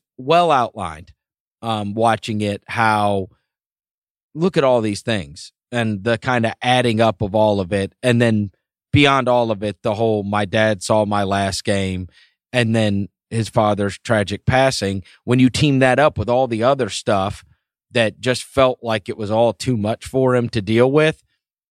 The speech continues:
it ma-, it makes a lot more sense. At the time, it made no sense.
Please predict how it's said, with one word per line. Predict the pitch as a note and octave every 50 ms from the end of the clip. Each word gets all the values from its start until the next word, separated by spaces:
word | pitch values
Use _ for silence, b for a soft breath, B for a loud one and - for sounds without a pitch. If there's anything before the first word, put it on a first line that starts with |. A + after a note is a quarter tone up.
| _ _ _ _ _ _ -
it | G#2+ G2+
ma-, | G#2+ G2+ - _
it | - C#3
makes | D3 C#3 A2+ -
a | A2+
lot | A2 G#2+ G2 F#2+
more | G2 G2 F#2
sense. | - - G#2 F#2+ F#2 E2+ - - _ _ _ _ _ _ _ _ _ _ _ _ _ _ _ -
At | E3+ E3
the | - E3
time, | - E3+ F3+ D#3+ D#3 C#3+ C3
it | C3 B2+
made | C3+ B2+ A#2+ G#2+
no | G#2 G#2+ A2 G#2+ G2+ G2
sense. | - - F#2+ F2 F2 E2 - - -